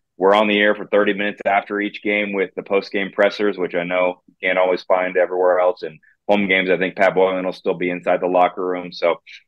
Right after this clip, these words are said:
um, we'll, we'll do our best to provide the coverage that you've, you've, you've hoped for for the series, and hopefully it's a long series, at least five games right now. I mean, if Pacers win the next four, you're all right with that. But I think it, I think this is gonna be a long series.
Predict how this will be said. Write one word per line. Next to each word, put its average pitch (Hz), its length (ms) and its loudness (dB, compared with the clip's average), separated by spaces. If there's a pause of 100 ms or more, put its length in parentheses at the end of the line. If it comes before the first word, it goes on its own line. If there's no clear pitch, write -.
(160)
um, 92 360 2 (160)
we'll, 90 440 -4 (100)
we'll 123 140 0
do 139 140 6
our 131 140 6
best 135 300 4
to 120 100 -6
provide 117 380 -2
the 113 60 -12
coverage 117 400 -4
that 107 160 -6
you've, 110 300 -6 (480)
you've, 104 440 -4
you've 110 180 0
hoped 113 240 2
for 117 200 4
for 120 120 0
the 107 100 -2
series, 120 400 0
and 101 80 -6
hopefully 107 380 -2
it's 107 160 -8
a 104 40 -8
long 104 280 -2
series, 117 360 -4
at 123 80 0
least 214 240 0
five 139 240 2
games 117 280 -10
right 120 200 0
now. 131 240 -8
I 123 60 -12
mean, 104 180 -10
if 87 80 -14
Pacers 123 300 -4
win 110 120 -4
the 101 80 -2
next 101 260 -4
four, 113 200 2
you're 95 140 4
all 90 80 6
right 98 160 4
with 95 120 -4
that. 80 220 -2
But 98 140 2
I 147 160 4
think 151 180 -4
it, 120 160 -2
I 123 120 0
think 151 140 -2
this 113 100 -8
is 95 40 -20
gonna 104 160 -10
be 92 80 -8
a 90 80 -6
long 87 240 -8
series. 73 460 -10